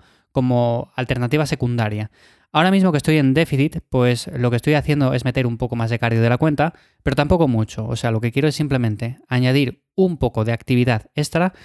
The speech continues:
que me permita ir quemando alguna caloría de más. Prefiero esto, que no bajar las calorías demasiado y luego cuando lleve ocho semanas o diez semanas o el tiempo que lleve, que las tenga que recortar más aún. Así que en este aspecto lo que prefiero hacer es, mira,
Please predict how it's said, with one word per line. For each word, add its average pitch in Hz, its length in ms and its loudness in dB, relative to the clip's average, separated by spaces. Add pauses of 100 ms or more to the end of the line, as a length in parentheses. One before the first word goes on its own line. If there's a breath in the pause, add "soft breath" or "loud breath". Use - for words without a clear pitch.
(160 loud breath)
que - 80 -2
me 127 120 2
permita 139 580 0 (120)
ir 143 140 0
quemando 139 460 -2
alguna 127 420 2
caloría 120 400 2
de 131 80 4
más. 156 260 0 (720 soft breath)
Prefiero 147 380 2
esto, 180 280 -2 (120)
que 123 120 -2
no 131 60 2
bajar 135 240 -2
las 120 100 -4
calorías 120 360 0
demasiado 139 480 2 (220 soft breath)
y 120 120 -2
luego 123 360 2
cuando 117 400 -4
lleve 127 400 2
ocho - 260 -2
semanas 123 540 -2
o 120 100 -8
diez 123 180 0
semanas 131 380 0
o - 20 -4
el 107 60 -4
tiempo 117 200 -2
que 120 100 0
lleve, 139 260 2 (460 soft breath)
que 147 120 0
las 127 180 0
tenga 139 260 0
que 127 100 -2
recortar 117 460 -2
más 113 220 -2
aún. 104 300 -4 (320 soft breath)
Así 139 220 0
que - 80 -4
en 127 200 0
este 143 140 -2
aspecto 147 420 -2
lo 123 120 -2
que 123 100 -4
prefiero 123 280 0
hacer 127 180 0
es, 131 320 -2
mira, 113 220 -4